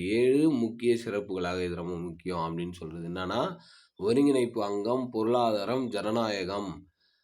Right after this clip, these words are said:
அடுத்தது சமமான பங்கீடு, சுதந்திரம், பொறுப்பு மற்றும் கல்வி. இந்த ஏழு தான். அப்போ ஆப்ஷன் இ மேற்கண்ட அனைத்தும் தான். நம் இதை மெமரி பண்ணிக்கோங்க. அடுத்தது பதினெட்டாவது கொஸ்டின், கூட்டுறவு இயக்கத்தில் எதற்கும் மேலான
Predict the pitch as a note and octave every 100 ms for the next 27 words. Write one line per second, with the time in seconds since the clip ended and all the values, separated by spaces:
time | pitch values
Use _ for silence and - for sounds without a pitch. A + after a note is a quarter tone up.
0 | _ _ _ G2 A2 C3 C3 C3 D#3+ C3+
1 | A2+ B2 B2+ B2+ B2+ A#2+ A2 A2 G#2+ G#2+
2 | C#3 - G#2 A#2 A#2 G#2+ A#2+ D#3+ D#3+ B2+
3 | A#2+ - - D3 D3 A#2 G#2 A2 A#2 A#2
4 | F#2+ G2+ F#2+ F#2+ F#2 G2 G#2+ G#2 G2 F2
5 | F#2 G2+ A#2 G#2+ F#2+ - F#2 G2 B2+ A2+
6 | A#2 A2 A2 G2+ F#2+ E2+ F2 F2 E2+ E2+
7 | - - _ _ F#2+ F#2+ F2+ E2+ F2+ G2
8 | F#2+ F#2+ A#2 A#2 G#2 F#2+ F2+ F#2 B2 G3+
9 | F#3 - _ - _ - - - B2+ B2+
10 | A#2 C3 C3+ B2+ G#2 F#2+ F2+ F2 _ -
11 | D#3 F#3+ F3+ D#3+ D#3 D#3 C3 B2 A#2+ A2+
12 | E2+ G#2+ C3 C#3+ C#3+ - _ _ _ _
13 | _ G#2 A#2 E3+ F3+ F3+ D3+ C3+ C3